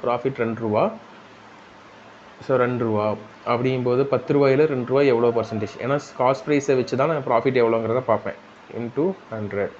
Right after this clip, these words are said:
ஜீரோ, ஜீரோ கேன்சல் ஆயிரும். ட்வென்டி பர்சன்டேஜ். So, ட்வென்டி பர்சன்டேஜ் அப்படிங்கிறது தான் அந்த ஆன்சர். So, இந்த கொஸ்டின் வந்து பார்க்கலாம்.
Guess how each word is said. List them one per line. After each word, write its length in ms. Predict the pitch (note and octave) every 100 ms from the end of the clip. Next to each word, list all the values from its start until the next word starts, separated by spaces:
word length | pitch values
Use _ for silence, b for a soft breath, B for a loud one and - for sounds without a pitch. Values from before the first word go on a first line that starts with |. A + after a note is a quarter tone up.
| - - - - - - - - - - - - - - A#2
ஜீரோ, 200 | B2 B2+ B2+
ஜீரோ 140 | B2 C3
கேன்சல் 280 | A#2 A2+ A2+
ஆயிரும். 240 | G#2 C#3 F#3 - - - - - - - -
ட்வென்டி 380 | A#2+ A#2 A#2+ D3+ G#3 A3 - - - - - - - - - - - - - - - - - - - - - - - - - -
பர்சன்டேஜ். 680 | A#2+ - A2+ G#2+ G2+ F#2+ - - - - - - -
So, 60 | C3
ட்வென்டி 220 | B2 A#2+ B2+
பர்சன்டேஜ் 380 | A#2+ B2+ A2+ A2
அப்படிங்கிறது 340 | A2 A2 G2+ C#3
தான் 100 | C#3
அந்த 160 | A2 G#2+
ஆன்சர். 280 | - - - B B B B B - - - - - - - - - - - - - - - - - - - - - - -
So, 60 | C3+
இந்த 100 | A#2+
கொஸ்டின் 260 | A2+ - A2
வந்து 140 | G#2+ G#2
பார்க்கலாம். 340 | F#2+ G2+ G3+